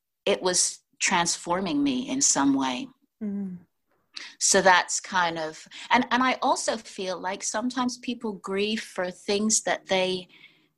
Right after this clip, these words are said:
Speaker 1: long to experience that they haven't experienced, you know?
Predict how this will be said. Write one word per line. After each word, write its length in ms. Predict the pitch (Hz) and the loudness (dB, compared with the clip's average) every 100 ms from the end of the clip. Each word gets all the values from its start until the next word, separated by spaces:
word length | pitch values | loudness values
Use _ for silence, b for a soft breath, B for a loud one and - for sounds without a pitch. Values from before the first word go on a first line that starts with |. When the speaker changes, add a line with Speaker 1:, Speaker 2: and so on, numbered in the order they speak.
| _ _ _ _ 180 | _ _ _ _ 2
Speaker 1:
long 320 | 196 208 254 | 6 10 10
to 200 | 254 - | 8 0
experience 540 | 170 - 208 208 156 | -2 -4 -2 -4 -2
that 120 | 208 196 | -4 -2
they 80 | 226 | -2
haven't 400 | 226 262 277 214 | -2 -2 -4 -4
experienced, 1120 | - - - 147 135 - 123 - - - - | -2 -2 0 -2 -2 -4 -10 -2 -2 -2 -4
you 80 | 160 | -4
know? 280 | 175 233 | 0 0